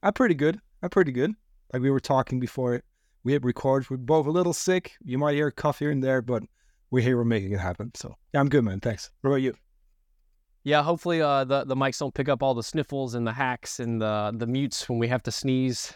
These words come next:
Speaker 2: <laughs> But great, great that we're, uh, doing this online and, you know, we're just using video here to do this one across the world. Uh, because you're actually not in the U S. I'll, I'll let you cover a little bit of that and, and kinda where you are and what you do.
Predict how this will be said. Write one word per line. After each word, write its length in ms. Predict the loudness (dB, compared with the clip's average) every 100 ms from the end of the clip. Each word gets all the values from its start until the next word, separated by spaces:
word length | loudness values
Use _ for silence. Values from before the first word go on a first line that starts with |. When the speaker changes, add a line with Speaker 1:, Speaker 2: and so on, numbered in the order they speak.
| _ -12
Speaker 2:
<laughs> 160 | -6
But 180 | -6 -8 -14 -16 _ _ _ _
great, 420 | 2 2 2 -8 0
great 180 | 0 4
that 160 | 4
we're, 220 | 4 4 4
uh, 240 | 4 2 0
doing 180 | 0 0
this 160 | -2 0
online 540 | 0 2 2 2 -2
and, 340 | -2 -2 0 0
you 60 |
know, 200 | 0 0
we're 260 | 0 -2 -2
just 280 | -6 -8 -6
using 320 | -4 -2 -2
video 360 | 0 2 0
here 440 | 0 0 0 -2 -4
to 120 | -6 -2
do 120 | -2
this 200 | -4 -6
one 240 | -2 0
across 380 | 0 2 2 0
the 80 | -4
world. 380 | 0 0 -2 -6 _ _ _ -6
Uh, 120 | -2 -2
because 240 | -2 0
you're 120 | 2
actually 260 | 2 0 -2
not 240 | 0 0
in 160 | 0 0
the 80 | 2
U 180 | 2 2
S. 200 | 2 0
I'll, 100 | 2
I'll 120 | 4
let 180 | 2 0
you 60 |
cover 220 | -2 0 0
a 20 |
little 120 | 0
bit 80 | 2
of 40 |
that 220 | 2 2 0
and, 240 | -4 -2
and 160 | -4 -4
kinda 160 | -2
where 140 | 0 0
you 180 | 2
are 100 | 0
and 80 | 0
what 200 | -2 -4
you 80 | -4
do. 280 | 0 0